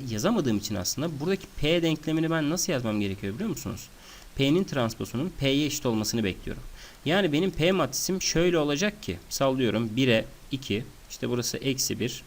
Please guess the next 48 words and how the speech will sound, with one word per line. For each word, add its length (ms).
burası 260
da 60
eksi 340
bir 80
olacak, 360
tamam 260
mı? 120
Ben 220
bunu 100
yaptığımda, 480
bunun 180
transpozunu 640
aldığımda 520
zaten 380
bu 60
sistemin 340
içerisinde 580
iki 220
taraf 260
değişmeyecek. 440
Niye 200
biliyor 160
musunuz? 340
Çünkü 260
bunun 140
yanında 300
ben 140
X 320
bir 120
ve 80
X 180
iki 120
yazdığımda, 640
sağına 360
da 60
işte 200
şöyle 220
atıyorum, 400
X 220
bir, 120
X 280
iki 120
yazdığımda, 640
bakın 240
bunların 260
çarpımını 480
yaptığımda 420
bu 100